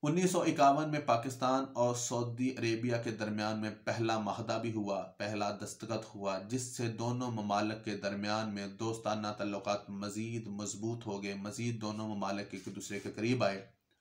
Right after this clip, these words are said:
नाइनटीन फिफ्टी फ़ोर, यानी कि उन्नीस सौ चुरंजा चौवन में शाह अब्दुल अजीज ने पाकिस्तान का पहला दौरा किया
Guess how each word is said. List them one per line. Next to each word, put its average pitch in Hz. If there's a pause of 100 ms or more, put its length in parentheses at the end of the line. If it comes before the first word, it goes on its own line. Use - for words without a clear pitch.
(800)
नाइनटीन 170
फिफ्टी 151
फ़ोर, 110
यानी 117
कि 127
उन्नीस 135
सौ 139
चुरंजा 131
चौवन 135
में 113
शाह 123
अब्दुल 117
अजीज 110
ने 98
पाकिस्तान 117
का 113
पहला 107
दौरा 87
किया 85